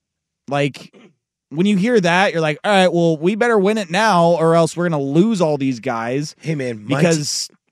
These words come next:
Speaker 1: for what? So we can have better hot dog prices at the stands for our fans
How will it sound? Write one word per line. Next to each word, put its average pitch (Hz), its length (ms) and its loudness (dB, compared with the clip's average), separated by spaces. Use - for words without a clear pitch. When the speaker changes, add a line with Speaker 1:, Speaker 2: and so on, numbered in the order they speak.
Speaker 1:
for 175 140 0
what? 180 380 0
So - 240 -6
we 170 100 0
can 156 220 -6
have 156 440 -4
better 165 400 -2
hot 156 240 -2
dog 233 240 2
prices 226 480 0
at 175 140 -2
the 147 80 -10
stands 160 420 -4
for 160 180 -2
our 147 100 -2
fans 160 500 -4